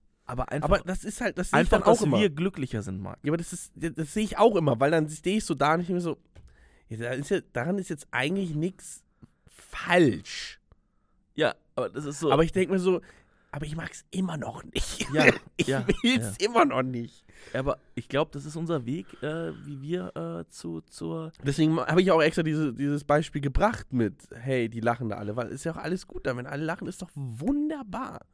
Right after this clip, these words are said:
Speaker 1: Ja, ja, genau.
Speaker 2: Das ist auch das gleiche Problem, was ich immer sehe mit so,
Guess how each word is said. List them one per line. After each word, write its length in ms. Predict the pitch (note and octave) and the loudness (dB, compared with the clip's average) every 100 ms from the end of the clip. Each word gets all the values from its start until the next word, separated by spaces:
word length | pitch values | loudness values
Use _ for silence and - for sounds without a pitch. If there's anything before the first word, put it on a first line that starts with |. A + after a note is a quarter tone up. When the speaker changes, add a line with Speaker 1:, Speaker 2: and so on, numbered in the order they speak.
| - | -6
Speaker 1:
Ja, 100 | F3 | -4
ja, 80 | G#3 | -2
genau. 240 | G#3+ F3 - _ - | -4 -6 -8 _ -8
Speaker 2:
Das 140 | F3+ | -6
ist 60 | G#3+ | -2
auch 140 | G3 | -2
das 180 | G#3+ F#3+ | -2 -4
gleiche 320 | D#3 F3+ G#3+ | 0 2 2
Problem, 380 | F#3 F3 D#3+ F#3+ | -4 -6 -2 0
was 120 | G3 | 0
ich 120 | F#3 D3 | -4 -4
immer 200 | F3 D#3 | 0 0
sehe 280 | D#3 F#3 | 0 -2
mit 180 | F3 E3 | 0 -2
so, 340 | - D#3+ D#3 | 0 0 2